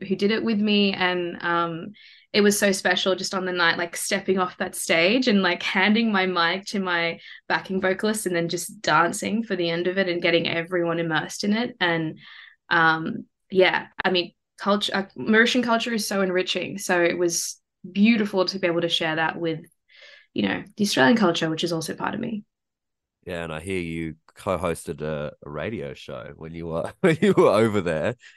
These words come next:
Speaker 2: Um,
Speaker 1: <laughs>
Speaker 2: how do you think they, like, celebrate their culture and music differently in Mauritius compared to Australia?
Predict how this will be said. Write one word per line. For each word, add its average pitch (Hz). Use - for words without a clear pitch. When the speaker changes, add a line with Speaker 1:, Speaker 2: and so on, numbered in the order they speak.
Speaker 2:
Um, -
Speaker 1:
<laughs> -
Speaker 2:
how 120
do 143
you 175
think 160
they, 123
like, 104
celebrate 107
their 87
culture 90
and 82
music 82
differently 69
in 80
Mauritius 80
compared 73
to 73
Australia? 71